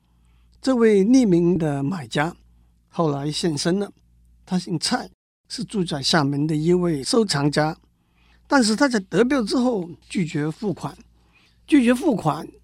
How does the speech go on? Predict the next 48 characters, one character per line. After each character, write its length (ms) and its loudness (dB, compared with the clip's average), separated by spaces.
就 140 4
成 280 2
了 160 0
变 220 4
相 320 0
的 120 -10
流 200 -8
标。 340 0
但 180 0
是 280 -2
事 200 -2
情 420 -2
并 200 2
没 120 2
有 140 -4
那 80 -10
么 140 -8
简 240 -8
单， 260 0
因 220 -2
为 200 0
拍 220 -4
卖 340 -2
是 220 -12
在 240 -8
法 220 -4
国 160 -4
举 180 -8
行 280 -8
的， 180 -14
必 140 2
须 480 2
按 200 2
照 340 -2
法 340 -2
国 300 -10
法 240 -12
律 160 -4
程 240 -4
序 300 -4
鉴 260 2
定 480 -4
不 120 0
付 200 -4
款 280 -8
的 100 -14
理 180 -12
由 260 -12